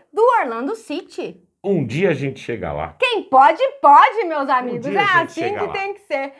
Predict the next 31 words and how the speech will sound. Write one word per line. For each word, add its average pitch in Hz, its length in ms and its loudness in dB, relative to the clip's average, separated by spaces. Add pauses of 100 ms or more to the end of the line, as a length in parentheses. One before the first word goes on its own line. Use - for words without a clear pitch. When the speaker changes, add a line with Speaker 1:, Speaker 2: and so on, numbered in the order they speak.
(240)
Speaker 1:
Bom, 311 360 2 (120)
nessa 427 360 2
primeira 440 600 -2
atividade 311 640 0
do 302 160 -8
Mengão, 330 480 -2
os 285 60 -8
jogadores 294 600 -2
chegaram 262 480 -4
em 359 140 -10
campo 359 380 -6
por 339 260 -10
volta 320 340 0
das 285 320 0
nove 381 460 0
e 403 140 -6
quarenta 302 760 -2
horário 294 540 0
local, 269 600 0
viu, 302 220 -6
amigos? 208 440 -4 (200)
Aqui 285 520 -4 (140)
era 294 220 0
por 302 180 -10
volta 285 340 0
de 269 160 -6
onze 269 280 -2
e 302 40 -10
quarenta 269 480 -4
da 254 160 -4
manhã. 262 400 -6